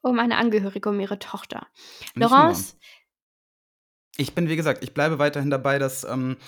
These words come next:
Speaker 2: Laurence eigentlich <clears throat> vor allem zwei Dinge antreiben. <clears throat> Also, oder zwei Dinge sind im Fokus in dem Buch.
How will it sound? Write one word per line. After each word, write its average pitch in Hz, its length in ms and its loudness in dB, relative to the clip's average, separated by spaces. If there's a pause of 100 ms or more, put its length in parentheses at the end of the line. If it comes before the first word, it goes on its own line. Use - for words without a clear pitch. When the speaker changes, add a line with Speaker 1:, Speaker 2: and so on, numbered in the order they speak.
(600)
Speaker 2:
Laurence 135 720 -2
eigentlich 143 480 -6 (1040)
<clears throat> - 540 -4
vor 127 120 -4
allem 131 120 -2
zwei 131 180 0
Dinge 127 260 0
antreiben. 113 640 -2 (300)
<clears throat> 160 520 2 (160)
Also, 107 200 -4 (180)
oder 110 180 -4
zwei 127 220 0
Dinge 127 280 0
sind 110 380 -6 (240)
im 113 160 -6
Fokus 147 380 -2
in 101 140 -4
dem 98 160 -2
Buch. 120 280 -6